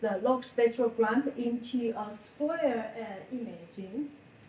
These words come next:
And we have used the square imagings as input for our A I model. And here is, um, uh, one of my, uh, work, which, uh, is published in T B M E last year. And this model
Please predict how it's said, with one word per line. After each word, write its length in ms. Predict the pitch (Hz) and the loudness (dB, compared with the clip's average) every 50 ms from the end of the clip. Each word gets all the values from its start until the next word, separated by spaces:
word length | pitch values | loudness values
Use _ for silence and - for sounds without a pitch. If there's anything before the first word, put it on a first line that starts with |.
| - - | -10 -4
And 240 | 220 233 233 254 262 | -2 -2 -2 0 0
we 140 | 294 339 349 | 0 0 -2
have 360 | 311 285 277 254 240 208 202 | 0 0 0 0 0 0 2
used 340 | 247 247 262 262 240 - - | 4 4 4 4 2 2 4
the 220 | 240 233 233 233 - - - | 6 6 6 4 0 -10 -18
square 540 | - - - 311 359 359 302 247 220 - - | -20 -8 0 2 4 4 6 4 2 0 -4
imagings 640 | 262 254 220 196 185 180 180 - - 190 180 190 196 - - - - - - - - | -6 -6 -6 -8 -10 -12 -14 -12 -12 -12 -12 -12 -14 -16 -18 -20 -20 -20 -20 -14 -8
as 160 | 214 220 214 214 - - - | -6 -6 -6 -6 -6 -2 2
input 560 | 302 320 330 330 - - 254 226 202 202 - - | 2 2 2 0 -2 2 2 2 2 2 -2 -4
for 200 | - 226 208 202 | -2 0 0 0
our 200 | - 190 185 180 - - - - | -2 -4 -6 -10 -10 -12 -4 0
A 180 | 226 233 233 226 | 2 2 2 2
I 160 | 208 202 196 | 0 -4 -6
model. 420 | 185 180 180 190 185 165 123 - - - - - - - - - - - | -6 -6 -6 -4 -4 -4 -4 -4 -8 -12 -20 -20 -20 -20 -20 -20 -8 -6
And 220 | 208 208 214 220 214 | -4 -2 -2 0 6
here 380 | 269 285 302 320 320 294 - - - | 8 8 10 10 10 8 8 8 6
is, 360 | 247 247 233 233 233 - 220 | 6 8 8 8 6 4 2
um, 400 | 220 208 202 196 196 196 196 196 196 - - - - - - 196 | 4 4 4 4 2 0 -6 -8 -10 -12 -16 -20 -20 -12 -6 -4
uh, 60 | 196 | 0
one 320 | 190 214 247 277 285 269 254 | 4 6 8 8 8 6 4
of 200 | 226 220 - 214 | 2 0 0 -2
my, 280 | 208 208 202 202 185 | -2 -2 0 0 0
uh, 280 | 185 202 190 180 175 180 | 0 -2 -2 -2 -4 -2
work, 280 | 185 220 262 302 294 - - - - | 2 4 4 4 4 0 -4 6 10
which, 320 | 233 233 233 - - - | 10 10 10 8 0 -8
uh, 280 | 185 - - 190 196 190 202 - - - 196 | -10 -8 -6 -4 -4 -4 -6 -10 -14 -14 -14
is 80 | 190 - - | -14 -6 -2
published 440 | 247 240 240 240 233 233 - - - | 0 4 6 8 6 6 6 2 -6
in 140 | 214 196 190 - - | -6 -6 -6 0 2
T 160 | 277 262 269 | 4 4 4
B 280 | - 262 254 254 - | 4 2 0 0 0
M 160 | 202 208 220 - - | -2 -4 -4 -2 2
E 240 | 262 285 302 - - - - | 2 2 2 2 -2 -8 -8
last 220 | 190 220 226 - | -8 -6 -6 -4
year. 320 | 247 220 226 247 302 349 - - - - - - - - | -4 -2 -2 -2 -2 -2 -6 -10 -20 -20 -20 -20 -12 -8
And 220 | 196 208 208 208 - | -6 -4 -4 -4 -2
this 220 | 320 349 - - | -2 -2 0 2
model 640 | 262 254 254 277 311 320 - 226 208 208 226 226 | 4 6 6 6 6 6 6 4 4 4 2 -2